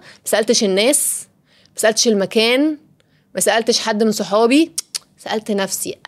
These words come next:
"أنتي حاسة بإيه النهاردة يا حلو؟" اسألي نفسك كده وس-، والله العظيم نرجسية بقى إيه، مرعبة بقى. "أنا حاسة بإيه النهاردة؟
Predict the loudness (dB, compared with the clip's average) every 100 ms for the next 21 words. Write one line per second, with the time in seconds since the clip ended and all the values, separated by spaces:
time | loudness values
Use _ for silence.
0 | -4 0 2 2 0 0 0 0 0 -4
1 | -6 -12 -14 -18 _ _ _ _ _ _
2 | _ _ _ _ _ -4 0 2 0 0
3 | -2 -2 0 0 2 2 2 0 0 0
4 | -2 0 2 2 2 0 0 0 0 -4
5 | -6 -2 -2 -2 -4 -4 -2 -2 -4 -8
6 | -12